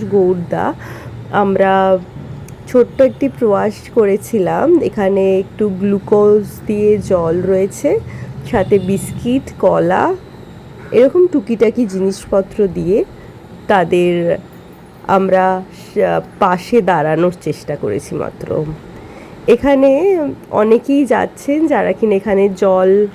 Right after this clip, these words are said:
খেয়ে তারা প্রচণ্ড তৃপ্তি অনুভব করছেন, আবার কেউ কেউ আছে এখান থেকে কলা, বিস্কিট খেয়ে তাদের, আহ, প্রচণ্ড ক্ষুধাটাকে নিবারণ করছেন। আবার অনেকেই আছেন যারা কিনা এইগুলো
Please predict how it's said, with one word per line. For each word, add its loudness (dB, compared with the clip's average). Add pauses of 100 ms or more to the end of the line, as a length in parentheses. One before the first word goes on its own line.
(220)
খেয়ে 2
তারা 0
প্রচণ্ড 0 (140)
তৃপ্তি -4
অনুভব 2 (100)
করছেন, 2 (500)
আবার 2 (100)
কেউ 2
কেউ 4
আছে 0
এখান -2
থেকে 4
কলা, -2
বিস্কিট -6 (160)
খেয়ে 2 (440)
তাদের, 0
আহ, -6 (280)
প্রচণ্ড 4
ক্ষুধাটাকে -2
নিবারণ 0
করছেন। -4 (420)
আবার 4
অনেকেই 2
আছেন 2
যারা 0
কিনা 0
এইগুলো 2